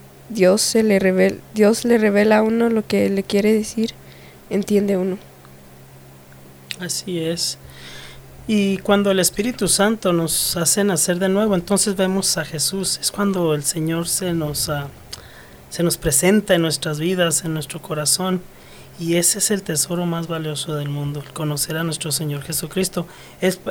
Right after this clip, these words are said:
Speaker 2: el pastor John Piper nos muestra, nos, que nuestra primera experiencia consciente de,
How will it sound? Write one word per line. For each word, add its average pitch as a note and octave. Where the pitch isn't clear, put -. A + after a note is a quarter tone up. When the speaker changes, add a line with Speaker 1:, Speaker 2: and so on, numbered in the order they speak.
Speaker 2:
el F3+
pastor G#3
John A3+
Piper G3
nos D#3+
muestra, F3
nos, E3
que E3
nuestra D#3+
primera F3
experiencia F#3
consciente F3
de, E3+